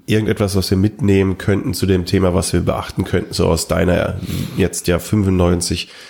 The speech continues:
Jahre langen Erfahrung als Abenteurer und Professor. Das Thema Nummer eins, was hältst du von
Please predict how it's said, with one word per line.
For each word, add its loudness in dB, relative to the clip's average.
Jahre 0
langen 2
Erfahrung 0
als -2
Abenteurer 0
und -4
Professor. -6
Das -8
Thema 2
Nummer 2
eins, -2
was -2
hältst 0
du 4
von 0